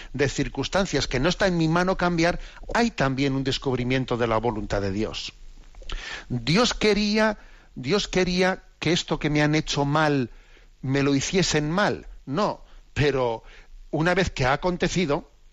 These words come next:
que ha acontecido, lo que Dios sí que quiere es que tengas la capacidad de, no de rebotarte, sino de acogerlo, porque no tienes otra, ¿eh? otra, y, otra posibilidad, y ver en ello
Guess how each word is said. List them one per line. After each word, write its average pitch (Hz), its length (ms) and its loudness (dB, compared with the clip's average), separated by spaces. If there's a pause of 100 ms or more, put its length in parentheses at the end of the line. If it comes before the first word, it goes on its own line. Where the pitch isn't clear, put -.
(260)
que 127 160 -2
ha 120 40 2
acontecido, 135 720 0 (400)
lo 123 200 -4
que 127 140 0
Dios 147 200 2
sí 170 120 0
que 160 160 0
quiere 156 420 0
es 151 180 2
que 135 160 -2
tengas 156 320 0
la 156 100 2
capacidad 151 460 2
de, 113 220 -4 (280)
no 127 180 0
de 139 100 2
rebotarte, 139 1000 0
sino 131 380 0
de 127 220 2
acogerlo, 151 580 0
porque 135 200 -2
no 151 160 2
tienes 139 340 0
otra, 131 280 0 (320)
¿eh? 165 280 -4 (160)
otra, 135 460 0 (220)
y, 165 140 -10 (140)
otra 143 260 0
posibilidad, 160 600 2
y 160 160 2
ver 208 200 4
en 208 160 2
ello 196 360 -2